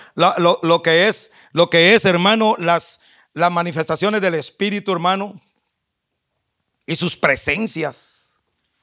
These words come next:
Toda la, la, lo, lo, lo que usted obtiene, hermano,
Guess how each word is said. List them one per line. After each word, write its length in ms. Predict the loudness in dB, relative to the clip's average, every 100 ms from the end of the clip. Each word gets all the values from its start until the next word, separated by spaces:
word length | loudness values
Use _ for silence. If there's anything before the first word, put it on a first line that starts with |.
| _ _ _ _ _ _ _ _ _ _ _ _ _ _ _
Toda 320 | 2 6 6 4
la, 240 | 0 -2
la, 200 | -2 -2
lo, 220 | 0 -2 0
lo, 200 | -2 -2
lo 220 | 0 -2
que 80 | -2
usted 260 | -6 0 0
obtiene, 560 | 0 -4 0 2 2
hermano, 540 | 0 0 0 -2 -8